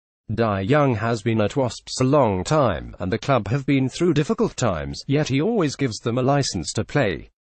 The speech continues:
Dean Richards is doing what he has always done, at Leicester and Quins before Newcastle, and that is build a side that gets better each season. And the second thing the clubs all have in common is the talent they possess at fly half.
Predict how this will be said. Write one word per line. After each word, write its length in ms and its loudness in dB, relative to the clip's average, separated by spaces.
Dean 260 4
Richards 400 -4
is 220 -2
doing 300 2
what 180 0
he 140 -4
has 180 -2
always 380 2
done, 360 -2
at 200 -4
Leicester 340 0
and 180 -4
Quins 380 2
before 340 0
Newcastle, 760 0
and 100 2
that 100 -4
is 140 -4
build 240 0
a 80 -2
side 360 0
that 180 -4
gets 280 -4
better 360 -2
each 240 -4
season. 520 -6
And 180 0
the 100 0
second 420 -2
thing 240 -2
the 100 -6
clubs 400 -8
all 160 -4
have 220 0
in 160 0
common 340 0
is 180 -4
the 120 -4
talent 420 -2
they 200 0
possess 440 -2
at 140 -2
fly 380 -2
half. 460 -12